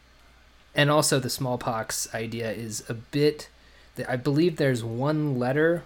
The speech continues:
where they, where someone mentions to another that they're handing out smallpox blankets. So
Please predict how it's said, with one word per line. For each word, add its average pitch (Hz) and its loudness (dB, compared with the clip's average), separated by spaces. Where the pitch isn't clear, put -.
where 160 2
they, 151 0
where 147 2
someone 147 0
mentions 143 -2
to 156 -4
another 147 -2
that 147 -2
they're 139 -2
handing 147 -4
out 139 -6
smallpox 139 -6
blankets. 143 -2
So 123 -4